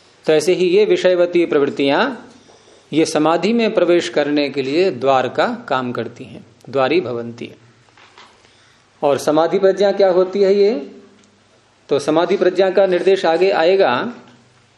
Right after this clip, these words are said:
और उसमें सूत्र है ऋतंभरा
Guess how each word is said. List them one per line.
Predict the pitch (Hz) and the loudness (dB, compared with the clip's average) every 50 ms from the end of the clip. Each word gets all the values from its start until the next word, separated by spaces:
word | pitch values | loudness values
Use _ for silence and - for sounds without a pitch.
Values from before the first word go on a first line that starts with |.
| _ _ _ _ _ _ _ _ _ _ _ _ _ | _ _ _ _ _ _ _ _ _ _ _ _ _
और | - 156 156 147 135 127 117 110 110 - - - - - - _ _ _ _ _ _ _ _ _ _ _ _ _ _ _ _ _ _ _ _ _ _ _ _ _ _ _ _ _ _ _ _ _ _ _ _ - | 0 2 2 4 4 2 2 0 -2 -6 -10 -16 -20 -20 -20 _ _ _ _ _ _ _ _ _ _ _ _ _ _ _ _ _ _ _ _ _ _ _ _ _ _ _ _ _ _ _ _ _ _ _ _ -4
उसमें | 156 - - 170 165 156 143 139 - - - - - | -4 -2 0 0 0 2 0 -2 -4 -8 -14 -18 -16
सूत्र | - - 180 185 185 190 170 | -4 -2 -2 0 2 0 2
है | 156 175 190 196 202 196 - - - - - _ _ _ _ _ _ _ _ _ _ _ _ _ _ | 2 4 4 2 2 -2 -4 -8 -14 -20 -20 _ _ _ _ _ _ _ _ _ _ _ _ _ _
ऋतंभरा | 143 151 147 151 175 180 185 185 180 160 135 156 151 147 151 | -4 0 0 2 0 2 2 0 0 0 0 0 0 0 0